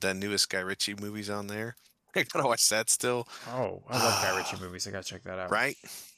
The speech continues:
Speaker 2: Um,
Speaker 1: Yeah.
Speaker 2: but yeah, like, there's just,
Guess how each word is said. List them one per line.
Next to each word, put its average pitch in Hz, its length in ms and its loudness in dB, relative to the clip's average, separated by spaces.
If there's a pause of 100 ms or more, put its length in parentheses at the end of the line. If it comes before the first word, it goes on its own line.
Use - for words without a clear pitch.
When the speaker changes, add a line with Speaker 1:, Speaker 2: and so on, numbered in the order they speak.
(1080)
Speaker 2:
Um, 127 320 4
Speaker 1:
Yeah. 113 160 2
Speaker 2:
but 160 80 4
yeah, 170 200 4
like, 120 280 -2
there's 151 260 0
just, - 340 -2